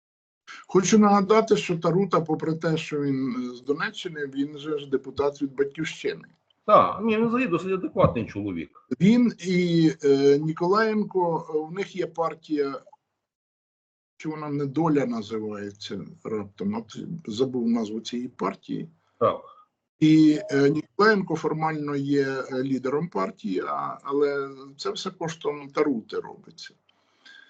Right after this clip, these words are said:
Speaker 1: І очевидно, що, е, він дуже обережний завжди в висловлюваннях, особливо на друзі-, щодо друзів влади. Але, е, всі розуміють, що Безугла — це,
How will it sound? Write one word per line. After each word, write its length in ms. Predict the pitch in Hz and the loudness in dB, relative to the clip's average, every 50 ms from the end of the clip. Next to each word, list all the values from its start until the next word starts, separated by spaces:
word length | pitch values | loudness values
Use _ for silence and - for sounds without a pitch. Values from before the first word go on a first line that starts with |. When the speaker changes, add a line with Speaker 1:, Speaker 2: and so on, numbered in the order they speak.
| _ _ _ _ _ _ - | _ _ _ _ _ _ 4
Speaker 1:
І 300 | 139 139 143 143 143 143 | 6 8 8 8 8 6
очевидно, 600 | 147 143 143 - 190 208 240 233 208 220 208 170 | 6 4 4 2 0 2 0 -2 0 0 0 0
що, 320 | 160 - - - 175 165 | -2 -4 -8 -6 -4 -2
е, 600 | 165 160 156 151 147 147 143 135 131 - - 143 | 0 0 2 2 2 0 -2 -4 -6 -10 -12 -10
він 600 | 143 139 135 135 135 147 180 185 175 160 151 151 139 | -6 -6 -4 -4 -2 0 0 0 2 0 0 -2 -2
дуже 280 | 135 180 175 139 156 | 0 2 4 6 6
обережний 600 | 147 143 139 147 147 147 143 127 117 123 135 131 | 6 6 6 6 4 4 4 0 -2 -4 -6 -6
завжди 360 | 117 120 135 127 123 131 139 131 | -4 -4 -4 -4 -4 -2 -2 -2
в 80 | 123 | 0
висловлюваннях, 720 | 123 135 131 - - - - 226 196 170 160 143 135 135 - | -2 -6 -6 -8 -10 -12 -10 -8 -8 -6 -6 -8 -8 -10 -8
особливо 540 | - - 139 135 143 143 143 139 135 131 | -4 -4 0 2 4 6 6 8 6 6
на 400 | 131 131 131 131 131 127 120 117 117 120 | 4 2 0 0 0 0 -2 -4 -6 -2
друзі-, 400 | 131 143 151 139 143 139 139 123 | 0 0 2 2 2 2 0 -2
щодо 320 | - - - 151 139 131 135 | -2 -2 0 2 2 2 0
друзів 460 | - 131 135 139 127 120 135 127 123 | -4 -4 -6 -6 -6 -4 -6 -6 -6
влади. 460 | 123 127 - 147 156 160 165 156 143 139 _ _ _ _ _ _ _ _ _ _ _ - | -4 -2 0 0 0 0 -2 -4 -4 -4 _ _ _ _ _ _ _ _ _ _ _ 0
Але, 420 | 139 143 143 143 151 156 151 156 | 4 6 6 6 6 4 2 0
е, 540 | 151 147 135 - _ _ _ - - - 135 | -2 -6 -10 -14 _ _ _ -18 -12 -10 -10
всі 320 | 135 131 - - - 185 175 | -10 -10 -10 -8 -4 -4 -2
розуміють, 600 | 165 160 156 160 165 151 135 131 131 139 151 151 | -2 -2 -4 -2 -2 -2 0 -2 -2 -4 -6 -10
що 580 | - - - - - 147 135 131 135 135 131 - _ _ _ _ _ _ _ _ _ _ _ _ _ _ _ _ - | -12 -14 -12 -8 -4 -2 -2 -2 -2 -6 -8 -10 _ _ _ _ _ _ _ _ _ _ _ _ _ _ _ _ -20
Безугла — 760 | 123 120 123 143 151 139 135 143 156 139 127 135 143 147 143 | -14 -4 2 2 2 2 2 -2 -2 -2 -2 -2 -2 -2 -2
це, 520 | 143 - - 156 147 143 143 143 143 135 | -4 -6 -4 -2 -2 -2 -2 -4 -6 -8